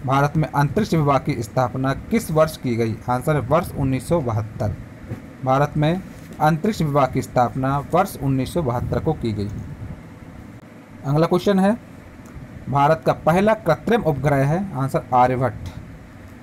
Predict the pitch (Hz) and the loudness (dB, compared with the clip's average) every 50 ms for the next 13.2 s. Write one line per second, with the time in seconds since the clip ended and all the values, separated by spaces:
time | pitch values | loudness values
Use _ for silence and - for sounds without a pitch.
0 | - - 127 131 143 160 190 175 - - 151 151 151 - - 127 139 165 190 196 | -12 -6 0 2 4 4 4 2 2 4 4 4 4 4 2 2 2 4 4 2
1 | - - 139 123 - - 160 151 - 123 117 117 123 123 135 - - - 113 120 | 2 2 0 -2 0 0 -2 0 0 -2 -2 0 2 2 2 2 0 -2 0 2
2 | 120 127 131 117 127 110 - - - 104 101 101 - - - - - - - - | 2 4 2 0 -2 -2 -4 -4 -4 -4 -4 -4 -6 -8 -12 -16 -16 -16 -14 -14
3 | - - - - - - - - - - - - - - 135 131 143 156 165 180 | -14 -14 -14 -14 -16 -18 -18 -18 -18 -16 -16 -16 -10 -6 0 2 4 4 4 4
4 | 170 180 175 156 151 165 180 190 196 202 190 - - - - - - 143 139 - | 2 2 2 4 4 4 4 4 4 2 2 -2 -8 -14 -14 -4 -2 -2 0 2
5 | 156 143 - - - - 139 131 147 165 175 175 - 220 196 165 147 135 127 127 | 2 0 0 -2 -2 0 2 2 4 2 2 2 2 2 4 4 4 4 2 0
6 | 131 - 151 143 - - 117 110 - - - 131 117 110 135 156 160 - - - | 0 -2 -2 -2 -2 -2 -4 -4 -4 -4 -4 -4 -2 0 -2 -2 -2 -4 -10 -16
7 | - - - - - - 139 147 156 170 180 180 - 143 135 - - - 175 175 | -18 -16 -16 -6 0 2 4 4 6 4 4 2 2 0 -2 0 0 0 0 2
8 | - 127 120 123 127 123 123 123 131 151 - - - 131 127 123 - 156 131 120 | 0 -2 0 2 2 4 4 4 2 0 -2 -2 -2 -2 -2 0 0 0 0 2
9 | 123 120 120 123 127 120 113 107 107 - - - - - - - - - - - | 2 2 2 0 0 0 -2 -2 -2 -4 -8 -10 -12 -14 -16 -16 -16 -16 -16 -16
10 | - - - - - - 123 127 131 131 139 147 143 139 127 120 131 135 147 160 | -16 -16 -16 -14 -8 -4 2 2 4 4 4 2 0 0 0 2 2 2 4 4
11 | 170 - - - - - - - - 131 123 131 123 - - 135 127 123 143 165 | 2 2 0 -4 -12 -14 -12 -4 -2 0 0 0 0 0 2 2 4 4 4 2
12 | 165 170 220 202 165 143 131 127 131 135 139 - 123 117 - - - 127 120 - | 2 2 4 4 4 4 4 2 0 -2 -2 0 -2 -2 -2 -4 -4 -4 -2 -2
13 | 131 139 143 | -2 -2 -2